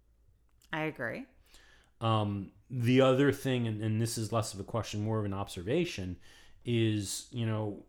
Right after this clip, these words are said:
Speaker 2: there was a lot of question about the, and, and doubt around the Halo and its value and all of that. And I think in the past year, this is what?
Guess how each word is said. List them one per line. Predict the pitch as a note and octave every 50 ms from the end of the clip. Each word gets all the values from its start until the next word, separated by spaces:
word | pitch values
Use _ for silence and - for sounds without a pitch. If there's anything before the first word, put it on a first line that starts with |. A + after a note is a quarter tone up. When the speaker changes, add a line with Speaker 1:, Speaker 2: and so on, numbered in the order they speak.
| _ _ _ _ _
Speaker 2:
there | A#2 A#2 A2+ A#2+ B2
was | B2 B2 A2
a | A2+
lot | G#2 G#2+ A2+ A#2 B2+ C3
of | C3
question | - - A#2 A2+ - - A2+ G#2+
about | F#2+ F2+ F#2 F2+ - -
the, | - -
and, | - G#2 G#2 - -
and | A2 G#2+ G2 F2+ F#2
doubt | - A#2 A2 A2 A2 - G2
around | G2+ F#2+ F#2+ F2+ F2 E2+
the | D#2
Halo | - - G#2 G#2 F#2+ F2+ F#2 F#2 F2+ F2+ F#2+
and | F#2+ F2+ F2+ F2 F2 - - - - - - - - -
its | - A2 G#2+ - -
value | G2 A2 G#2+ G#2+ G#2+ G#2 G2+ G2 G2+ G2+ G2
and | F#2+ F#2+
all | G2+ G2 G2 G2+ F#2 F2
of | E2 E2
that. | F2+ E2+ E2+ - - -
And | G2 G2
I | G2+ G2
think | G2 - - - A#2 A2 G#2 - - - - - - - _ _ _ _ _ _ _ _ _ _ _ _ _ _ _ _ _ _ _ _ _ _ _ _ _ _
in | C3 B2 A2+
the | A2
past | G#2+ - - - A#2+ A#2+ A#2+ A#2+ - - - -
year, | G#2 G2+ G2+ G#2 A2 A#2+ B2+ B2
this | G#2+ G#2+ - -
is | - A2 G2+ F#2+ G2+
what? | G#2 G2+ F#2 - - -